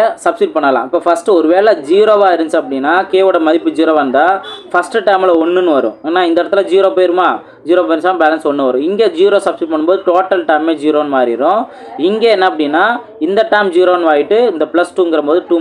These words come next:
மட்டும் இருக்கும். அப்ப இங்க பாத்தீங்கன்னா ஃபர்ஸ்ட் டேர்ம்ல நம்ம மைனஸ் ஒன்னு பண்றோம், ஆனா செகண்ட் டேர்ம்ல பிளஸ் டூன்னு மாறிடுதா? அப்போ காமன் டிஃபரன்ஸ் இல்ல. அப்போ ஆப்ஷன் A வராது. ஓகேவா? இதுல இருந்து நம்ம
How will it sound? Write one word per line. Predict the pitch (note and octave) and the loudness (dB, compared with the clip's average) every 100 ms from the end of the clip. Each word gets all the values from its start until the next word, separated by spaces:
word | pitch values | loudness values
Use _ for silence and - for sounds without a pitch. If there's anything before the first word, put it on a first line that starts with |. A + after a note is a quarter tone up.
| D3 | -2
மட்டும் | B2+ C#3 | -2 -2
இருக்கும். | A#2+ G#2 - _ - - - | -2 -8 -16 _ -20 -8 -2
அப்ப | D#3+ D#3+ | 0 2
இங்க | E3+ E3 | 0 0
பாத்தீங்கன்னா | E3+ F3+ G3 G#3 | 0 0 0 0
ஃபர்ஸ்ட் | F3 E3+ - A#3 G#3 | -2 -4 -4 -4 0
டேர்ம்ல | G3 E3+ D#3+ G3 A#3+ A3+ - - - | 0 2 2 2 0 -4 -10 -14 -6
நம்ம | D3+ D3 D#3 | -4 0 0
மைனஸ் | F#3 A3+ A#3+ - E3+ | 0 0 0 0 0
ஒன்னு | F3+ F3+ | 0 -2
பண்றோம், | D3+ C3 C#3+ F#3 F3 | -2 -2 0 0 0
ஆனா | E3+ F#3 F3+ | 0 0 -2
செகண்ட் | D#3+ G#3+ G#3 F#3+ | -2 -2 0 -2
டேர்ம்ல | F3+ F3+ F3+ | 0 0 0
பிளஸ் | F3+ - | -2 -2
டூன்னு | G3 F#3+ E3+ | -2 0 0
மாறிடுதா? | F3 F3 D#3 D#3+ C3 | 2 2 2 2 0
அப்போ | C3 G3+ A3+ - | 0 0 0 0
காமன் | E3 G3 A3 F3+ | 0 0 -2 -2
டிஃபரன்ஸ் | D#3 F3 E3+ D3+ | -2 -2 -2 -2
இல்ல. | C3 B2 A#2+ | 0 0 -2
அப்போ | C#3 E3+ | -2 -2
ஆப்ஷன் | E3 E3 C3+ C#3 | -2 -4 -4 -2
A | D#3+ | 0
வராது. | B2+ B2 A#2+ A2 A#2 G#2+ - - | 0 0 0 0 -2 -4 -10 -8
ஓகேவா? | D#3+ G#3 G#3+ - - - | -2 0 0 -2 -6 0
இதுல | E3 E3+ | 2 2
இருந்து | F3 | 0
நம்ம | E3 | 0